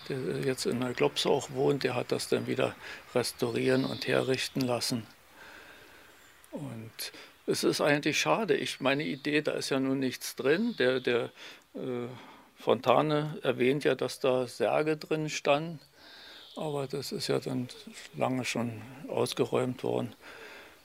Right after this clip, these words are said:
Und ich hätte ganz gerne, dass man da so Friedhofsplastiken oder sowas reinstellt und dass man da mit einem Bewegungsmelder ein bisschen Licht reinbringt und dass so eine, für die Touristen noch eine kleine Attraktion oder was zu sehen ist, nicht?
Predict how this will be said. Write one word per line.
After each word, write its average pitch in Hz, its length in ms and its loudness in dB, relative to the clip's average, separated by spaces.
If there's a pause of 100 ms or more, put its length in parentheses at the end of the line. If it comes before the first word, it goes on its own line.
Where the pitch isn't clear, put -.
(280)
Und 113 360 -8
ich - 180 0
hätte 135 220 2
ganz 151 280 2
gerne, 135 320 6
dass 127 200 2
man 135 200 2
da 127 180 4
so 127 140 6
Friedhofsplastiken 131 1120 0
oder 117 380 -2
sowas 120 440 -4
reinstellt 120 760 0
und 117 200 -2
dass 113 160 -6
man 127 160 -2
da 123 140 0
mit 127 180 -4
einem 113 160 -2
Bewegungsmelder 123 880 0
ein - 80 0
bisschen 127 320 0
Licht - 320 -2
reinbringt 131 640 0
und - 160 -2 (360)
dass - 160 -2
so 135 60 2
eine, 127 220 0 (240)
für 139 140 2
die 143 160 2
Touristen 143 560 6
noch 139 260 0 (600)
eine - 100 -2
kleine 139 260 6
Attraktion 127 760 2
oder 123 220 -2
was 127 180 2
zu 120 100 0
sehen 117 360 -4
ist, - 220 -8
nicht? 143 160 -8